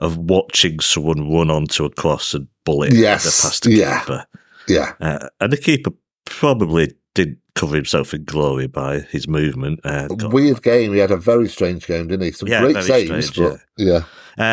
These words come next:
Speaker 1: Uh, but yeah, there's just, it's just a beautiful goal as well, and an important one, 'cause
Speaker 2: Yeah.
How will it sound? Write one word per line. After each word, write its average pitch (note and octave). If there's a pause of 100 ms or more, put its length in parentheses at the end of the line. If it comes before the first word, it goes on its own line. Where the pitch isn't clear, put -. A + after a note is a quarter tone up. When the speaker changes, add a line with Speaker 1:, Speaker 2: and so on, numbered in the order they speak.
Speaker 1:
Uh, - (100)
but G#2
yeah, D#2 (100)
there's E2
just, -
it's G#2
just -
a C2+
beautiful E2+
goal C#2+
as D2
well, D#2
and D#2
an D2+
important D#2+
one, C#2 (280)
'cause D#2 (880)
Speaker 2:
Yeah. -